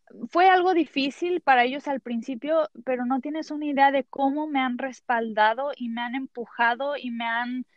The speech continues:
No, no, no, ellos, ellos, aparte que, pues, es una carrera muy difícil, ellos siempre me han apoyado. Y no todos tienen el lujo de que sus papás los apoyen tal vez como a mí,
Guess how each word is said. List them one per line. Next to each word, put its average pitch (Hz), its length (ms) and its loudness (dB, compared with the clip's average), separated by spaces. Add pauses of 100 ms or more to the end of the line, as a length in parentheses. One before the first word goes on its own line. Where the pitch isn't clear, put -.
(380)
No, 269 120 0
no, 277 140 2
no, 262 180 0
ellos, 285 520 -2
ellos, 294 680 -2 (180)
aparte 269 500 2
que, 254 100 -10
pues, 233 200 -10
es 254 120 -6
una 302 180 -6
carrera 247 340 -2
muy 262 140 -4
difícil, 262 400 -6
ellos 262 520 -2
siempre 269 420 -2
me 254 120 -2
han 233 100 -2
apoyado. 214 640 -2 (300)
Y 285 160 0
no 302 240 2
todos 320 340 2
tienen 330 300 -2
el 240 100 2
lujo 233 300 0
de 196 120 -2
que 190 120 -10
sus 214 180 -8
papás 214 380 4
los 220 180 -4
apoyen 208 520 -4
tal 220 160 0
vez 220 140 -4
como 214 220 -10
a 202 80 -6
mí, 220 320 -6